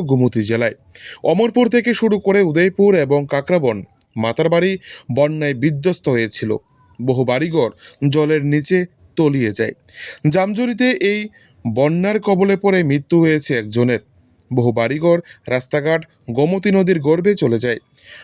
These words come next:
মহাসমুদ্রে পরিণত হয়েছে গোটা গোমতী জেলা। গৃহহীন গ্রামীণ এলাকার মানুষ আশ্রয় নিয়েছিলেন বিভিন্ন সরকারি আবাসে।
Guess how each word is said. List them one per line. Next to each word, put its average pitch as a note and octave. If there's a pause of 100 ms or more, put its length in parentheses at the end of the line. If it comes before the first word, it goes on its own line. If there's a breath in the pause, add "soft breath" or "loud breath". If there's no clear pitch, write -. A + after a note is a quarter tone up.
(120)
মহাসমুদ্রে A3
পরিণত F3
হয়েছে E3+
গোটা D3 (420 soft breath)
গোমতী C3+
জেলা। A#2 (640 soft breath)
গৃহহীন C3 (360 loud breath)
গ্রামীণ C#3+
এলাকার F3
মানুষ D#3+ (840 loud breath)
আশ্রয় D#3
নিয়েছিলেন E3+
বিভিন্ন D#3 (360 soft breath)
সরকারি E3+
আবাসে। A2+